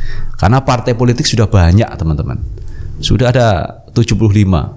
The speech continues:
tetapi ada juga mahasiswa yang membentuk partai politik. Terus siapa nanti yang akan menjadi oposisi pemerintah di luar parlemen kalau tidak mahasiswa? Karena itu, peran mahasiswa sangat diperlukan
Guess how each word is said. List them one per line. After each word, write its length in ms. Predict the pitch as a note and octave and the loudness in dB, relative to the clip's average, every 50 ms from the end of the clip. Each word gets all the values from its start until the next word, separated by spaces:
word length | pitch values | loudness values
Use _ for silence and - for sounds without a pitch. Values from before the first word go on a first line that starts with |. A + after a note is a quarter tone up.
| - - - | -16 -8 -6
tetapi 320 | - G2+ G#2+ G#2+ - C3 | -2 -2 -2 0 0 0
ada 160 | B2 A2 G#2+ F#2+ | 0 0 0 0
juga 320 | G#2+ G#2 - D3 D3 D3 | 0 0 0 0 2 2
mahasiswa 400 | B2 G2+ F#2+ F#2 F#2 G#2+ C3 C#3 | 2 2 2 2 2 0 0 2
yang 300 | A#2+ A2 A2+ B2+ C3+ C#3 - - - - - | 2 2 0 0 -4 -6 -10 -14 -12 -2 0
membentuk 400 | G#2+ G#2+ G#2 F#2+ - - - - | 4 4 6 4 4 2 0 2
partai 280 | - A2+ G#2 - G#2+ - | 2 2 2 0 -2 -2
politik. 600 | - G2+ F#2 F2 E2+ - - E2+ - - - _ - - - - - - - - - - - _ _ _ | 0 0 2 2 0 0 0 -4 -4 -4 -6 _ -20 -20 -20 -20 -20 -20 -20 -20 -20 -20 -20 _ _ _
Terus 280 | - C#3+ D#3+ D#3 - C#3 | -2 0 2 2 2 2
siapa 580 | C3+ B2+ C3+ D3+ - - - G2+ D#2+ C#2 - - F#2+ | 2 2 0 0 0 -2 -2 -2 -2 -2 -2 0 2
nanti 320 | E2 E2+ E2 - A#2 A2+ | 2 2 2 2 2 2
yang 140 | G2 F2+ - | 2 0 -2
akan 360 | - - - - G2+ G2 F#2+ | -4 -4 -2 0 2 2 2
menjadi 220 | F#2 F#2+ F#2+ G#2 - - | 2 2 2 2 2 0
oposisi 560 | G2+ - A2+ A2 - - B2 A#2+ - - C3+ | -2 0 0 0 0 0 0 0 2 2 2
pemerintah 800 | A#2 B2+ A#2 A2+ A2+ A#2+ A#2 A2+ G#2 G#2 C3+ F2+ - - - - _ _ _ _ _ _ _ _ - - | 2 2 2 2 4 4 2 2 0 0 -2 -4 -4 -6 -12 -18 _ _ _ _ _ _ _ _ -8 -2
di 100 | - G2+ F2 | 0 2 4
luar 340 | F#2 G2+ A#2+ A#2+ A#2 G#2+ | 4 4 4 2 2 0
parlemen 580 | A#2+ A#2 G#2 A2 A2+ A#2+ C3 C#3+ B2+ E2 C2+ G#2 | 0 -2 0 0 2 2 2 2 2 0 -2 -4
kalau 240 | - - E2+ G2+ A2 | -4 -2 0 0 0
tidak 300 | G#2+ A2+ G2 - - E2+ | 2 0 0 0 0 0
mahasiswa? 640 | F2+ E2+ D#2+ D#2+ E2+ D#2 - E2 D#2 C2+ A1 - - - - - - - - - - - - - - - - - - | 2 2 2 2 2 2 2 2 2 2 0 -4 -8 -14 -20 -20 -20 -20 -20 -20 -20 -20 -20 -20 -20 -20 -20 -6 -2
Karena 160 | - G2 F#2 F2 | 0 2 2 2
itu, 480 | E2 - - C#3+ D#3+ E3 F3+ E3+ - - - | 2 2 2 2 2 2 0 -4 -8 -6 -4
peran 320 | - F2+ G2+ A2+ C3 C3+ | -2 0 2 2 2 2
mahasiswa 480 | A#2 G2 F#2 F2 F2+ - G#2+ G2+ A2+ A2 | 2 0 0 0 0 0 0 2 2 2
sangat 400 | - F#2+ E2+ E2+ E2 D#2+ - - | 0 0 2 2 0 0 0 -2
diperlukan 800 | - - D#2+ E2 E2 D2+ - - A2+ B2+ C#3 C#3+ D3 D3 D3+ | 0 0 0 0 0 -2 0 0 2 2 4 2 2 0 -4